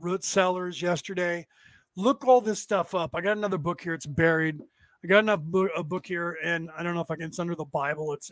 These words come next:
it's called Returning to the Old Ways, I believe. Look that book up. I don't own it. It's not mine. I didn't write it, but it's a fucking badass book. And it tells you all the stuff that I know that I based it, my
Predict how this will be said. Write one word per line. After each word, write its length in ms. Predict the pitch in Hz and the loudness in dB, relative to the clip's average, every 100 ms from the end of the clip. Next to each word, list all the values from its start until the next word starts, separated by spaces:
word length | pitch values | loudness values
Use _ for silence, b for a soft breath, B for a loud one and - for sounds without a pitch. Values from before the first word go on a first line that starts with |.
| 170 | -10
it's 260 | - - - | -10 -14 -6
called 200 | 190 185 | 2 2
Returning 360 | 165 - 208 208 | 2 0 2 2
to 60 | 180 | 0
the 120 | 170 | 4
Old 200 | 175 180 | 4 4
Ways, 240 | 180 170 | 0 -2
I 60 | 175 | -4
believe. 320 | 165 170 170 _ b b b | -4 -4 -6 _ b b b
Look 240 | 185 214 | 8 10
that 200 | 240 214 | 12 10
book 200 | 185 180 | 8 8
up. 180 | 170 165 | 8 10
I 80 | 165 | 8
don't 160 | 170 | 8
own 240 | 170 175 175 | 4 2 2
it. 140 | 170 | 0
It's 140 | 156 - | -4 -2
not 160 | 175 | 0
mine. 240 | 170 165 170 | 4 4 4
I 100 | 165 | 2
didn't 220 | 170 156 | -2 -2
write 220 | 165 170 | 0 0
it, 80 | 160 | -2
but 80 | 156 | -6
it's 120 | - | -8
a 60 | 151 | -6
fucking 300 | 180 - 165 | -6 -4 -4
badass 420 | 170 175 175 - | -2 0 -2 -2
book. 240 | 170 165 _ B B B B B - | -2 -4 _ B B B B B -4
And 100 | 180 | -2
it 80 | |
tells 300 | - 214 240 | 6 8 10
you 100 | 226 | 10
all 120 | 220 202 | 8 8
the 60 | |
stuff 260 | - 202 - | 6 6 6
that 100 | 190 | 6
I 220 | 196 214 | 8 8
know 600 | 190 175 175 185 208 170 143 | 6 2 4 4 4 0 -4
that 100 | 180 | -2
I 80 | |
based 460 | 160 180 202 - - | 0 4 4 2 -6
it, 80 | 185 165 | -10 -2
my 320 | 175 196 | 4 4